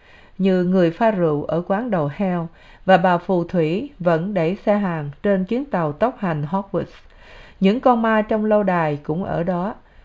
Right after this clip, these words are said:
khó nhìn thấy trong ánh mặt trời chói chang,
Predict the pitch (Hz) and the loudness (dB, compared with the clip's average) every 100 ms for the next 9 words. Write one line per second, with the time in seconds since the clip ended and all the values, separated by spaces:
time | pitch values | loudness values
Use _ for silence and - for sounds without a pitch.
0 | - - 214 226 302 208 147 190 180 208 | -20 -2 2 2 2 0 -2 -4 -4 -4
1 | - 220 180 - 190 254 170 - 185 151 | -2 0 0 -2 -4 -4 -6 -2 -2 -2
2 | 143 175 190 202 170 156 | -2 -2 -2 -2 -4 -6